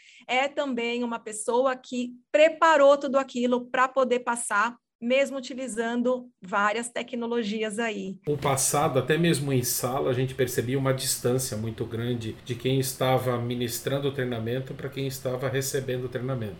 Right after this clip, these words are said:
Speaker 2: Já em sala, a gente buscou aproximar um pouco isso. Todos ali que estavam presentes estavam pra aprender. E quando a gente muda completamente o, o, a forma de utilizar o treinamento, quando a gente passa pra um universo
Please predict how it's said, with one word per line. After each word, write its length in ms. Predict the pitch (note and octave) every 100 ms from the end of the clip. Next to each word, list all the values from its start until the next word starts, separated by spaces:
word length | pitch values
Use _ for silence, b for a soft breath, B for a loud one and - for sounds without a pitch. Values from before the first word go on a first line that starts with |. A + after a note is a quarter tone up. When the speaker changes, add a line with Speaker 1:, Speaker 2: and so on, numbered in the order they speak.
| -
Speaker 2:
Já 240 | D#3 E3+
em 80 | F#3
sala, 400 | - D3+ D#3+ D#3+
a 40 |
gente 220 | C#3+ D#3
buscou 560 | D#3+ - - C3+ - C#3
aproximar 640 | C#3 C#3+ C#3 - C#3 C3
um 60 | C3
pouco 340 | - A#2 -
isso. 320 | G#2+ F2 - -
Todos 300 | F3 F#3 D#3
ali 180 | C3+
que 220 | C3 - B2+
estavam 340 | D3 B2 B2
presentes 480 | A#2 A2+ G#2+ D#3 -
estavam 260 | - C#3
pra 200 | E3 F3
aprender. 560 | F3 F#3 F#3 C#3 C#3 C3+
E 80 | C3+
quando 340 | B2+ F3+ G#3
a 60 | A3+
gente 240 | E3+ F3
muda 400 | F3 C#3+ E3 E3
completamente 1040 | C3 B2+ A2+ D#3+ C4+ G#3 F#3+ C#3 B2+ - B2
o, 160 | B2 -
o, 200 | A#2+ A#2
a 80 |
forma 840 | G#2+ - - E3+ F#3 D#3 B2 G#2+ - B B
de 140 | B2+ B2+
utilizar 640 | B2 B2 A#2+ A#2 B2 A#2+
o 40 |
treinamento, 680 | G#2+ A2+ A2 G#2 A#2 - -
quando 220 | A2+ C3
a 20 | C#3
gente 220 | E3 F3+
passa 440 | - B2 A#2 -
pra 160 | A2+ C#3+
um 280 | D3 D3 D3
universo 640 | D#3+ B2+ C3 A#2 - A#2